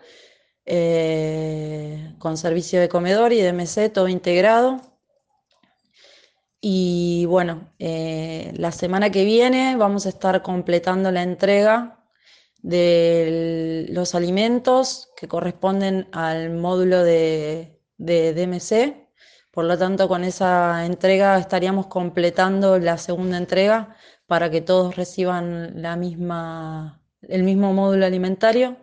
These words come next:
Y a partir de la tercera entrega, eh, se haría, se llevaría adelante, tal como propone la resolución,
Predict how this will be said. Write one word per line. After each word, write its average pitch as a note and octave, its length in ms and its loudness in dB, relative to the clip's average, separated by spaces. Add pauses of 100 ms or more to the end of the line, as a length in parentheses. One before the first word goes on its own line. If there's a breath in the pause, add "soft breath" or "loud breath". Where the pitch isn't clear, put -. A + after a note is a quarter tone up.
(480 loud breath)
Y G3 120 2
a F#3+ 120 4
partir G3 340 2
de G3+ 100 2
la G3+ 280 4
tercera G3+ 380 2
entrega, A3+ 840 2
eh, E3+ 680 -2
se F3+ 240 0
haría, F#3+ 560 4
se F#3 100 -8
llevaría F3+ 480 4
adelante, G3 600 4
tal F#3 420 2
como E3+ 320 -4
propone F3 400 -2
la F3 140 -2
resolución, F#3+ 800 -2